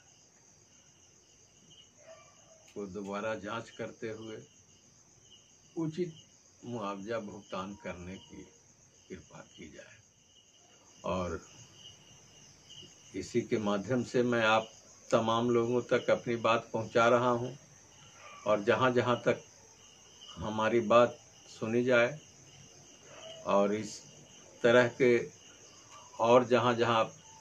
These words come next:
पर जो हो रहा है शोषण, सारे लोग एकत्र हो जाएं और एकत्र होने के बाद संगठित रूप से अपनी आवाज़ को बुलंद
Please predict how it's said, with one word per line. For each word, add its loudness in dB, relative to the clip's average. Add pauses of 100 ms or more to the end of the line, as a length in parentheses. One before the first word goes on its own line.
(720)
पर 0
जो 2 (540)
हो 4
रहा 6
है 0
शोषण, -6
सारे 0
लोग 2
एकत्र 0
हो 0
जाएं 0 (840)
और 4
एकत्र 0
होने 0
के 2
बाद 4 (920)
संगठित 4
रूप 2
से -4 (680)
अपनी -4
आवाज़ 4 (440)
को -4
बुलंद 0